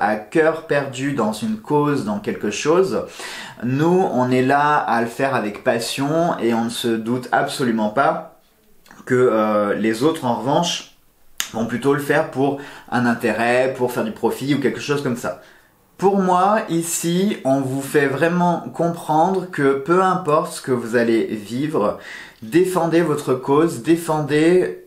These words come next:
vos valeurs, défendez votre intérêt, parce que très concrètement, il y aura toujours des gens qui vont agir par égoïsme,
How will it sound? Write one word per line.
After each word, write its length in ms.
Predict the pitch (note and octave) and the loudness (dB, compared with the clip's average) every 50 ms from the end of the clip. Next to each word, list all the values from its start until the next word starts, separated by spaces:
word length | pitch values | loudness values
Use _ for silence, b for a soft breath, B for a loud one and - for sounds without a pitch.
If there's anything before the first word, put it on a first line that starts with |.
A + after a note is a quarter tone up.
| - _ - _ - | -20 _ -20 _ -20
vos 260 | A#2+ G#2+ B2 E3 F3 | -6 0 2 2 4
valeurs, 460 | - E3 D#3 C#3+ C3 A#2+ A#2 A#2 A2+ | 4 4 2 4 4 2 2 0 0
défendez 520 | A2+ C3+ C#3+ C#3 - D3 D3 D3 D3 D#3+ E3+ | -2 -4 -4 -2 0 0 0 2 2 2 2
votre 500 | E3 B2+ A2+ C#3 D#3+ F3 F3 - - - - | 2 2 2 2 2 2 2 -2 -6 -8 -4
intérêt, 600 | - C#3+ D3 C#3+ C#3+ - C#3+ C3+ C3 A2+ G2+ G2+ - | -2 0 0 0 -2 -2 -2 -2 0 0 -2 -2 -2
parce 180 | - G#2 G#2+ - | -2 -4 -4 -2
que 100 | - B2 | -4 -4
très 200 | - - E3 E3 | -2 0 0 0
concrètement, 720 | F3+ F3 F3 - D#3+ D#3+ D#3+ D3+ D3 D3 D3+ E3+ F3+ E3+ | 0 -2 -2 0 -2 -2 -2 -2 -2 0 2 2 0 0
il 80 | - | -2
y 80 | B2 C3 | -2 -2
aura 200 | C3+ C3+ D#3+ D#3+ | 0 2 2 2
toujours 500 | D#3+ D#3+ D#3+ D#3+ D3+ C3 C#3+ D#3 D3+ C#3+ | 0 -2 -6 -6 -6 -2 -2 -2 -2 -2
des 180 | A#2+ A#2+ A#2+ A#2 | -2 -2 -2 -2
gens 260 | A#2 C3 C3 D3 D3 | 0 0 0 -2 -2
qui 200 | C#3+ - A#2 A2+ | -4 -6 -8 -6
vont 260 | G2+ G#2+ A#2+ B2 - | -4 -4 -4 -4 -2
agir 540 | - A2 A#2 A2+ - - A#2+ C3+ C#3+ C#3 C#3 | -2 -2 -2 -2 -2 -2 -4 -4 -4 -4 -4
par 280 | - A#2+ A#2+ A#2 - - - | -2 -2 -2 -2 -6 -8 -6
égoïsme, 600 | A2+ A#2+ G#2+ G#2 A#2 A2 A2 G#2+ - - G#2 - | -6 -4 -4 -2 -2 -2 -2 -4 -6 -8 -10 -12